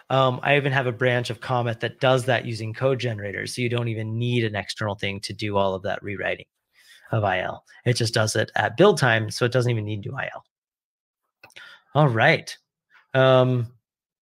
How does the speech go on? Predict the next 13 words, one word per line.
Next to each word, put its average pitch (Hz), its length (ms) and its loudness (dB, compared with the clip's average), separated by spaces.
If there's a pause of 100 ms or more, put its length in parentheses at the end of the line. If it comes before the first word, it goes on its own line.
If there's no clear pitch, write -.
(1200)
what 127 260 6
am 233 120 2
I 196 120 6
most 151 320 6
happy 143 320 0
about 208 260 2
this? 247 340 2
I'm 269 240 4
most 320 240 2
happy 196 340 4
that 202 300 2
it 180 180 2
enables 160 800 4